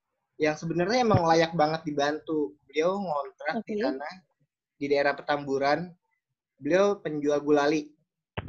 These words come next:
Speaker 1: rambut nenek gitu.
Speaker 2: Mhm. Namanya tahu nggak? Masih apa nggak? Siapa?
Speaker 1: Ah, lupa namanya.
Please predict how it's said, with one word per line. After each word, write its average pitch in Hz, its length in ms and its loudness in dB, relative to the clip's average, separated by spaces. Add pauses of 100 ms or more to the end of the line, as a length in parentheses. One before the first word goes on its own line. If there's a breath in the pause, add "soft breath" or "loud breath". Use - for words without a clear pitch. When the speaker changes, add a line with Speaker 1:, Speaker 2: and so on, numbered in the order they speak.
(180)
Speaker 1:
rambut 147 240 -4
nenek 151 320 0
gitu. 175 240 2
Speaker 2:
Mhm. 247 120 0 (920)
Namanya 247 480 2 (240)
tahu 254 240 0
nggak? 190 120 -6
Masih 208 200 -4
apa 220 240 -6
nggak? 165 160 -10
Siapa? 160 240 -2 (920)
Speaker 1:
Ah, 151 400 -10
lupa 147 520 -2
namanya. 143 680 -2